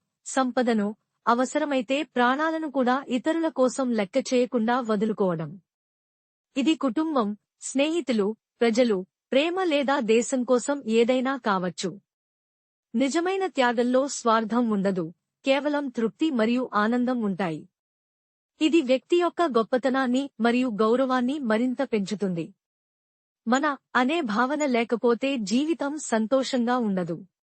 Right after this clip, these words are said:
అందరూ ఒకరి కోసం, ఒకరు అందరి కోసం నిలబడినప్పుడే సమాజం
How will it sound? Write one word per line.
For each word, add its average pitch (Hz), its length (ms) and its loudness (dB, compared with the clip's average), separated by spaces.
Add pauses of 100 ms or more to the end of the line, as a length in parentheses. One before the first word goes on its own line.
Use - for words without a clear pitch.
(640)
అందరూ 262 340 4
ఒకరి 262 320 0
కోసం, 233 460 0 (300)
ఒకరు 277 280 0
అందరి 269 380 0
కోసం 269 500 -2
నిలబడినప్పుడే 262 800 0
సమాజం 226 600 -2